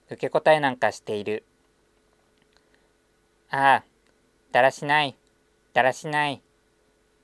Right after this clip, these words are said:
すっかり心を乱されている。どうした？しっかりしろ。帰ってこい。いつもの私。それじゃあ、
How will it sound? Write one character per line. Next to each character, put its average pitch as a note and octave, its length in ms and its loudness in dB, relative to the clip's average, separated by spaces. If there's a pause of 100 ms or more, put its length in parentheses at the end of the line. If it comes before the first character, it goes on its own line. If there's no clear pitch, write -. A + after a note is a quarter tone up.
(100)
す - 120 -20
っ - 60 -20
か E3 100 2
り D3 180 -4
心 D3+ 400 2
を C#3+ 60 2
乱 B2+ 220 -2
さ F3+ 100 0
れ D#3 80 0
て D3+ 140 -6
い A2+ 120 -6
る。 G#2+ 200 -6 (1500)
ど C3+ 120 2
う C#3+ 40 2
し - 140 -18
た？ B2 260 2 (760)
し - 140 -20
っ - 20 -20
か - 160 0
り D3+ 100 -2
し - 160 -8
ろ。 C3+ 220 4 (1200)
帰 D#3+ 80 4
っ D#3+ 100 4
て - 180 -8
こ D3+ 200 4
い。 C#3+ 160 -4 (1040)
い C#3 120 -10
つ - 140 -10
も D#3 120 -2
の B2+ 180 0
私。 - 680 -2 (3250)
そ - 160 -6
れ C3+ 100 0
じ C#3+ 140 2
ゃ C#3 220 8
あ、 F#2+ 100 -6